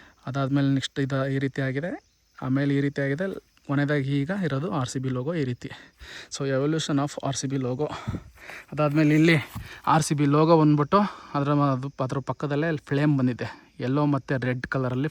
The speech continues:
ಫ್ಲೇಮು. ಅದ್ರ ಹಿಂದ್ಗಡೆ, ಆ, ನೋಡಿದ್ರೆ ಬ್ಲೂ ಕಲರಲ್ಲಿ ಬ್ಯಾಕ್‌ಗ್ರೌಂಡು ಸೂಪರಾಗಿ ಕಾಣ್ತಾ ಇದೆ ಅಲ್ವಾ? ನನಗಂತೂ ಈ ಒಂದು ಪರ್ಟಿಕ್ಯುಲರ್ ಮತ್ತು ಈ ಒಂದು ಡಿಸೈನ್ ಬಹಳ ಇಷ್ಟ ಆಯಿತು. ಈ ಕಡೆ ಸೈಡು ಅಷ್ಟೇ ಸೇಮ್ ಡಿಸೈನು, ಜಾಸ್ತಿ ಏನು,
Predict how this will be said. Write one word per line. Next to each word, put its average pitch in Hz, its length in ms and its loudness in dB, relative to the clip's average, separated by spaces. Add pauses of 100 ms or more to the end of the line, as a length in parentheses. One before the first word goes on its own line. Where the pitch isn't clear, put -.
ಫ್ಲೇಮು. 127 320 0
ಅದ್ರ 131 140 -4
ಹಿಂದ್ಗಡೆ, 127 360 -2 (600)
ಆ, 123 380 -6
ನೋಡಿದ್ರೆ 131 300 -4 (100)
ಬ್ಲೂ 135 140 -2 (120)
ಕಲರಲ್ಲಿ 127 460 -4 (360)
ಬ್ಯಾಕ್‌ಗ್ರೌಂಡು 120 440 -4 (140)
ಸೂಪರಾಗಿ 139 360 -2
ಕಾಣ್ತಾ 131 260 -2
ಇದೆ 113 80 -6
ಅಲ್ವಾ? 135 240 -2 (460)
ನನಗಂತೂ 139 420 0
ಈ 180 340 0 (120)
ಒಂದು 156 140 0 (100)
ಪರ್ಟಿಕ್ಯುಲರ್ 135 540 -4 (280)
ಮತ್ತು 170 240 -6 (640)
ಈ 131 40 2 (140)
ಒಂದು 143 180 2 (380)
ಡಿಸೈನ್ 143 340 0
ಬಹಳ 123 160 -4 (120)
ಇಷ್ಟ - 120 -10
ಆಯಿತು. 113 260 -10 (920)
ಈ 185 40 0
ಕಡೆ 214 180 2
ಸೈಡು 185 220 2
ಅಷ್ಟೇ 160 260 -2 (160)
ಸೇಮ್ 170 220 2
ಡಿಸೈನು, 156 360 -2 (880)
ಜಾಸ್ತಿ 139 280 -6 (120)
ಏನು, 147 180 2